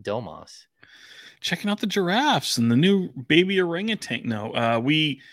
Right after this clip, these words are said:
Speaker 2: so, uh, Domantas Sabonis is finding ways to get into the community, and you guys know, uh, I think if anyone follows my work over the past two <laughs> decades, like, I like to f-, I like to really get in the community, uh, and sh-, and bring light,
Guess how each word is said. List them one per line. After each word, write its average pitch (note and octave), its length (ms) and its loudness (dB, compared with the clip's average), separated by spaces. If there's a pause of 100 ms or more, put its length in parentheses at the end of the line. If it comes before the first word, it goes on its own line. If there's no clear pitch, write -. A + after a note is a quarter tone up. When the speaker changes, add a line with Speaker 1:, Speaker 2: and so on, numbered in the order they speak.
(460)
Speaker 2:
so, D#3+ 340 6
uh, C#3 400 6
Domantas E3+ 480 0
Sabonis A#2+ 680 -2
is A2+ 440 2
finding A2+ 600 -4
ways A2+ 540 -6
to A2 80 -12
get A2+ 140 -6
into A#2 120 -6
the A2 80 -8
community, A2 480 -4
and A2+ 80 -2
you A2 80 -6
guys G#2+ 240 -6
know, A2 340 -6 (240)
uh, G#2 320 -12
I G#2+ 60 -12
think G#2+ 140 -10
if G#2+ 160 -8
anyone G#2+ 240 -4
follows G#2+ 300 -6
my G#2+ 160 -10
work G#2+ 280 -6
over G#2+ 120 -8
the G#2 80 -8
past G#2 360 -6 (880)
two A2 140 -6
<laughs> - 20 -12
decades, - 680 -4
like, A#2 220 -4
I A#2+ 100 2
like B2+ 200 2
to D3 80 -2
f-, - 280 -14
I B2 80 4
like C3 220 4
to A#2+ 120 -4
really A2+ 280 0
get A2 160 -2
in A2 60 -4
the A2 80 -4
community, G#2+ 500 -2 (200)
uh, G#2 320 -4
and G#2+ 240 -2
sh-, - 220 -8
and G#2+ 240 -6 (500)
bring C3+ 220 4
light, A#2 320 2